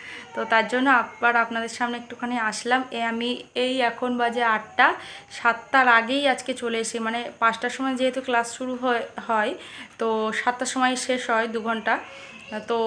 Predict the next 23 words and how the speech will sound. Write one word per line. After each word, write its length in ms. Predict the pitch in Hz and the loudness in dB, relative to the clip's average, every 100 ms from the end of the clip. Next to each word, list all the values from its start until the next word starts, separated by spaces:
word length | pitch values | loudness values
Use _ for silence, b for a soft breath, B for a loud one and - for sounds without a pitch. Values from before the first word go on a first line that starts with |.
| 226 220 214 - - _ _ | 0 -2 -4 -8 -14 _ _
আমি 220 | - 233 247 | -2 0 0
আজকে 220 | 240 - | -2 -2
সাতটার 560 | 277 - 226 226 - 277 | -4 0 -2 0 4 6
আগেই 360 | 240 214 247 269 | 6 4 0 0
চলে 240 | - 220 202 | -4 -4 -4
এসেছি, 380 | 196 196 - 196 | -4 -6 -6 -8
জানেন 280 | 196 269 370 | -4 -4 -4
তো। 120 | 349 196 190 - - B B B B | -8 -10 -12 -20 -20 B B B B
মেয়েটা 260 | - 220 240 240 | -8 -2 -2 -2
প্রচণ্ড 380 | 240 - 277 277 | -2 0 4 6
অত্যাচার 460 | 277 - 240 240 240 | 4 2 -2 0 0
করেছিল 400 | 240 233 233 247 | 0 -2 -2 -4
ওখানে, 300 | 240 254 269 - B B B - | -2 -2 -2 -6 B B B -6
মানে 260 | 214 214 214 214 214 214 214 214 - | -2 0 0 2 0 0 0 -2 -4
ওখানে 460 | - 220 240 254 262 254 233 | -4 0 4 6 6 4 4
যার 200 | 233 226 | 4 4
কাছে 220 | 247 254 | 0 -2
সেলাই 320 | 254 240 233 | -2 2 4
শিখি 300 | 233 262 254 269 | 4 -2 -4 0
সেই 180 | 254 | 2
দিদিটা 400 | 233 233 233 233 240 | 2 2 2 4 4
আছে, 200 | 233 285 | 4 0
তার 240 | 262 214 | 2 4